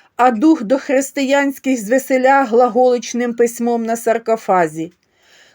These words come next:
Комоні наші линуть по росі, збираємо образу на образі, від образів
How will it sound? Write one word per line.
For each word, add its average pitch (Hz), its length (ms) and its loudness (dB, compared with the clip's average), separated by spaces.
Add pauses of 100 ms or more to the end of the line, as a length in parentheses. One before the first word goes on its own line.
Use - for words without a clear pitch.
Комоні 285 520 2
наші 294 460 0
линуть 277 520 -4
по 254 100 4
росі, 269 520 -2 (360)
збираємо 294 800 2
образу 277 680 2
на 277 200 0
образі, 185 680 0 (320)
від 220 300 -4
образів 269 640 0